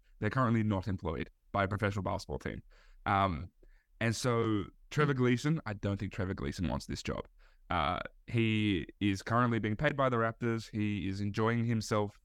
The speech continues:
Speaker 1: in Perth. He en-, is enjoying his summer. The feel I get is he, he would not take a job like this. Uh, and then there's Brian Goorjian. I, Brian Goorjian does not want a professional job this season. He wants to focus on the Boomers, and I think the last thing that Brian Goorjian would do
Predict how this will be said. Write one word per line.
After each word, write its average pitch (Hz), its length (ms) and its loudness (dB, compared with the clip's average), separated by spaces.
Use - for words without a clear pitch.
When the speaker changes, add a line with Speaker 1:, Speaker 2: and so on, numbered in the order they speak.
Speaker 1:
in 104 140 0
Perth. 110 400 0
He 101 200 0
en-, 92 240 -4
is 101 160 0
enjoying 101 300 2
his 101 160 -4
summer. 123 340 0
The 107 60 -6
feel 135 360 2
I 110 80 4
get 107 140 2
is 98 100 0
he, 101 200 2
he 104 120 0
would 98 220 -2
not 90 200 -4
take 92 180 -2
a 98 40 -2
job 85 260 -2
like 92 180 -2
this. - 240 -10
Uh, 98 340 0
and 120 160 2
then 123 140 4
there's 113 120 0
Brian 104 260 2
Goorjian. 98 320 -6
I, 113 100 0
Brian 123 180 2
Goorjian 120 260 2
does 101 120 0
not 101 120 -2
want 98 120 -2
a - 20 -2
professional 98 400 -2
job 71 220 -2
this - 140 -8
season. - 340 -8
He 101 180 2
wants 95 200 0
to 92 80 -4
focus 98 380 -4
on 101 120 2
the 98 60 0
Boomers, 120 520 0
and 98 420 0
I 104 80 -8
think 104 200 -2
the 101 80 2
last 110 320 4
thing 110 120 2
that 104 80 2
Brian 98 220 2
Goorjian 98 300 0
would 98 140 -2
do 90 300 0